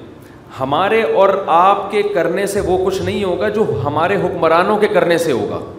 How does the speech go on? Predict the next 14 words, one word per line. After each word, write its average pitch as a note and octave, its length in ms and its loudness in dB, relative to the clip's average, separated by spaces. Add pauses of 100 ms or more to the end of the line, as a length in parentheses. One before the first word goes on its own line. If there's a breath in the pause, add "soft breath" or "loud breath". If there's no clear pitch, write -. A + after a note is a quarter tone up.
(960 loud breath)
جمہوری G3 560 -2
حکمران F#3+ 720 0
دیکھتے E3+ 380 -2
ہیں G3+ 180 -2
کہ G#3 80 -4
ہماری F#3 360 -2 (100)
پبلک G#3 360 -2
کیا G#3+ 140 4
چاہتی F3+ 420 0
ہے D#3 40 4
ہم C#3+ 140 0
سے۔ G2 300 -6 (500 loud breath)
اگر A3 300 0
پبلک A3 480 -2